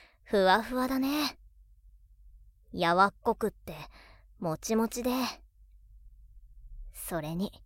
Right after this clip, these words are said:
いい香りがする。変態って、それ、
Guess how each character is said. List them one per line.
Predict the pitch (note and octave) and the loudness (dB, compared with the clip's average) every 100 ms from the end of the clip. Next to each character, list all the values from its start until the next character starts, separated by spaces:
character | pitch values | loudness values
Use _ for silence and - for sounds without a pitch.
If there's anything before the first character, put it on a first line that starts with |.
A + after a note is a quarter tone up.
| - - - - - - - - | -20 -20 -20 -20 -20 -20 -20 -2
い | G3+ C4 D#4+ | 4 6 6
い | D4 | 4
香 | - F#3 | 0 -2
り | F#3 | -2
が | F#3+ F#3+ | -4 -6
す | - | -6
る。 | G3 - - - _ - - - - - - - - - - - - - - _ - - - | -8 -8 -20 -20 _ -20 -20 -20 -20 -20 -20 -20 -20 -20 -20 -20 -20 -20 -20 _ -20 -20 -20
変 | - F#3+ F3+ G#3 B3+ | -8 0 2 4 2
態 | - B3+ B3+ C4+ | 4 6 6 4
っ | - - - - - | 0 -20 -20 -20 0
て、 | D4 F#3+ F3 - - _ _ _ _ _ - - - | 2 2 -4 -14 -20 _ _ _ _ _ -20 -20 -18
そ | - - - E3+ | -10 2 4 6
れ、 | G3 | 4